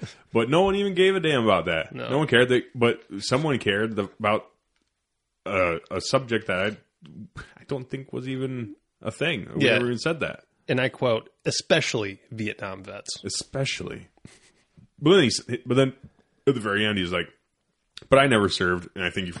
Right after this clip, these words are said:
Speaker 1: and thank you guys for your service." I'm like,
Speaker 2: Yeah. Obviously, you
Speaker 1: "The
Speaker 2: never served.
Speaker 1: fuck?"
Speaker 2: You don't understand what the fuck we're talking about, <laughs> dude.
Speaker 1: Yeah,
Speaker 2: It's okay,
Speaker 1: but
Speaker 2: though. I think he just simply didn't understand what we were saying.
Speaker 1: No, I don't think so either.
Speaker 2: Which is fine.
Speaker 1: But I talked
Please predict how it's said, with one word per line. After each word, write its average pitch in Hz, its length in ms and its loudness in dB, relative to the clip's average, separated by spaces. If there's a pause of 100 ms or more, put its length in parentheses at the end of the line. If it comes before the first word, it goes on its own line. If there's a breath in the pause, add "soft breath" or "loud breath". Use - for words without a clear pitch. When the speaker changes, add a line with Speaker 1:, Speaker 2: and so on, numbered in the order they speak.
Speaker 1:
and 98 180 -6
thank 95 220 -2
you 95 80 -2
guys 80 80 -4
for - 100 -14
your 78 80 -8
service." 78 380 -8
I'm 85 60 -8
like, 78 100 -6
Speaker 2:
Yeah. 50 120 -12 (500)
Obviously, 110 460 -2
you 107 60 0
Speaker 1:
"The 104 120 -2
Speaker 2:
never 135 140 8
served. 143 240 6
Speaker 1:
fuck?" 113 60 -2
Speaker 2:
You 117 60 0
don't 110 120 2
understand 120 360 -2
what 139 60 -2
the 107 80 -8
fuck 120 180 -2
we're 113 80 -2
talking 113 300 -6
about, 107 420 -4
<laughs> - 20 -12
dude. 170 220 0
Speaker 1:
Yeah, 175 160 0 (260)
Speaker 2:
It's - 120 -6
okay, 135 300 -2
Speaker 1:
but 123 180 -2
Speaker 2:
though. - 20 -16 (480 loud breath)
I 143 120 0
think 180 160 2
he 151 120 0
just 127 320 0
simply 120 260 -2
didn't 101 260 -6
understand 90 340 -10
what 107 100 -14
we 110 60 -14
were 98 80 -14
saying. 110 320 -12 (180)
Speaker 1:
No, 95 180 -2
I 87 60 2
don't 80 160 -4
think 90 140 -10
so 71 160 -8
either. 80 260 -8 (160)
Speaker 2:
Which 139 180 -6
is 156 140 -6
fine. 107 300 -6 (120)
Speaker 1:
But 120 160 0
I 147 80 6
talked 120 60 0